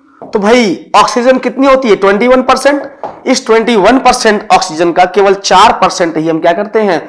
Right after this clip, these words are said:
हमारा फेफड़ा ग्रहण करता है, बाकी सेवनटीन परसेंट क्या करता है, ये वापस कर देता है। और यदि मैं बात करूं carbon dioxide की, तो ये होता है पॉइंट ज़ीरो थ्री परसेंट, पॉइंट ज़ीरो थ्री परसेंट।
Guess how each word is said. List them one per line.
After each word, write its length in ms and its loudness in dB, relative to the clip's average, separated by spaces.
हमारा 260 2
फेफड़ा 680 -2
ग्रहण 260 0
करता 300 0
है, 120 2
बाकी 280 0
सेवनटीन 560 -4
परसेंट 320 -4
क्या 120 -2
करता 220 -4
है, 80 0
ये 160 2
वापस 320 -2
कर 160 -4
देता 220 0
है। 180 -2
और 120 4
यदि 160 2
मैं 100 2
बात 220 2
करूं 180 2
carbon 400 2
dioxide 720 0
की, 180 -6
तो 400 -14
ये 100 2
होता 220 2
है 60 4
पॉइंट 320 2
ज़ीरो 280 2
थ्री 220 -6
परसेंट, 540 -2
पॉइंट 360 2
ज़ीरो 360 2
थ्री 180 0
परसेंट। 460 -2